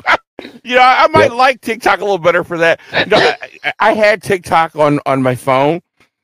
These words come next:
Speaker 1: and I would say, "I'm gonna get on TikTok for five minutes."
Speaker 2: Uh-huh.
Speaker 1: And an hour late, ten minutes later, I'm still
Speaker 2: Yes.
Speaker 1: on TikTok, and I realize why it's called TikTok now, 'cause you're sitting there wasting stupid time in your life.
Speaker 2: Easy to do.
Speaker 1: So I deleted the app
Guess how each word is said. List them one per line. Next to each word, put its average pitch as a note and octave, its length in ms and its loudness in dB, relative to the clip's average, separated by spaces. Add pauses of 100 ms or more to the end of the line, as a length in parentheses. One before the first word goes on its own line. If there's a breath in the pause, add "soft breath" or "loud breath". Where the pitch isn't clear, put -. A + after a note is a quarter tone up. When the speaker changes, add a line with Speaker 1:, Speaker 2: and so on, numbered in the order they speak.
(440)
Speaker 1:
and A#2+ 580 -2
I B2+ 160 0
would A#2+ 180 -4
say, E3+ 200 -2
"I'm A#3 80 0
gonna G#3 100 0
get E3 80 0
on D3 80 0
TikTok C#3 400 -4
for B2 120 -6
five C3 320 0
minutes." C3+ 480 -4 (640)
Speaker 2:
Uh-huh. - 80 2
Speaker 1:
And F#2+ 280 2
an A2+ 60 -8 (500)
hour C3+ 340 2
late, C#3 240 -4
ten D3 180 0
minutes C#3 280 -2
later, C#3 380 -2 (600)
I'm - 80 -4
still C#2 140 4
Speaker 2:
Yes. - 260 0
Speaker 1:
on C#3+ 60 0
TikTok, D3 420 0 (320)
and A2+ 100 -4
I A2 40 -2
realize A#2+ 360 0
why B2 200 -2
it's A#2+ 100 -8
called C3+ 240 -4
TikTok C#3+ 480 -4
now, D#3+ 240 -2
'cause C3+ 200 -10
you're A2+ 260 -14
sitting C3+ 200 -6
there A#2+ 120 -2
wasting B2 320 -8
stupid - 400 -12
time B2 340 -4
in C3+ 60 -4
your A2 100 -6
life. A#2+ 320 -2
Speaker 2:
Easy F2+ 480 2
to A2+ 140 0
do. G2 260 2
Speaker 1:
So C#3+ 120 4
I C3+ 200 0
deleted C3 640 -4
the B2 180 -12
app A2 260 -4